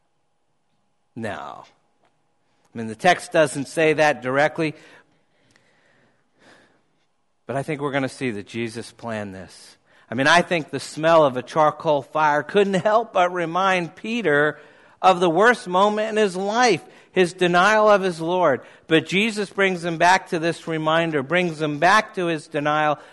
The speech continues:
brings him back to the fire. And I think Jesus is essentially telling Peter, "Now let's try this again."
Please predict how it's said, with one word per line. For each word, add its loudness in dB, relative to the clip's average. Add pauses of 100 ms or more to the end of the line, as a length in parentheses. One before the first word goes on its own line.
(120)
brings -4
him -6
back 0 (280)
to -2
the -4
fire. -4 (920)
And -2
I 4
think -2
Jesus -2
is -6
essentially -4
telling 2
Peter, -2 (840)
"Now -2
let's -6
try -4
this -10
again." -18